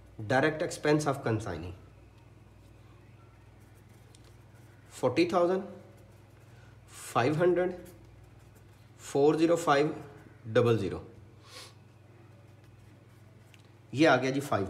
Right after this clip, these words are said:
थाउजेंड। ये आपके पास total value थी,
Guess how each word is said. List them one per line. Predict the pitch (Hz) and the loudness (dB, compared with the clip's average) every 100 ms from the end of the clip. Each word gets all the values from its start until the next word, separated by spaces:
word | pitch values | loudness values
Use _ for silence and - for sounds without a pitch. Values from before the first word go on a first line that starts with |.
| 104 | -8
थाउजेंड। | 80 90 - - - - - - - - - - - - - - - - - - - - - - | -10 -12 -16 -20 -20 -20 -20 -20 -20 -20 -20 -20 -20 -20 -20 -20 -20 -20 -20 -20 -20 -20 -20 -12
ये | 110 143 147 139 - - | 0 4 4 2 -2 -4
आपके | 131 131 147 | 0 0 0
पास | 135 131 131 127 113 - - | 2 4 4 0 -2 -4 0
total | 143 160 143 | 2 4 4
value | 113 92 98 | 2 0 -6
थी, | - | -8